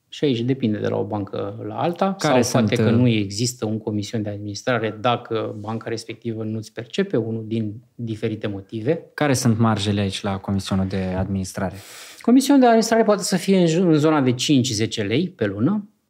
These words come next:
Speaker 2: Mhm.
Speaker 1: o sută cincizeci de lei pe an. Deci
Speaker 2: A,
Speaker 1: cam
Speaker 2: costuri
Speaker 1: astea sunt.
Speaker 2: fixe, nu sunt la sută din, uh,
Speaker 1: Nu, sunt costuri fixe de, de administrare. Dobânda plus aceste comisioane, plus eventuale comisioane, ce înseamnă eventuale comisioane?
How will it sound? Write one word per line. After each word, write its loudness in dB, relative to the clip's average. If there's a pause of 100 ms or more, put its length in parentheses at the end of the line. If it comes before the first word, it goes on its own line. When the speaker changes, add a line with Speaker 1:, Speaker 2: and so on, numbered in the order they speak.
Speaker 2:
Mhm. -18 (340)
Speaker 1:
o 4
sută 2
cincizeci 4
de 0
lei 2
pe -4
an. 0
Deci 0
Speaker 2:
A, 4
Speaker 1:
cam 4
Speaker 2:
costuri 4
Speaker 1:
astea 0
sunt. 4
Speaker 2:
fixe, 0
nu 4
sunt 2
la 4
sută 2
din, 4
uh, 4
Speaker 1:
Nu, 6
sunt 0
costuri 0
fixe -2
de, 2
de 0
administrare. 0 (580)
Dobânda 4
plus 0
aceste 0
comisioane, 2
plus -4
eventuale 2
comisioane, 2 (100)
ce -4
înseamnă 2
eventuale 0
comisioane? -10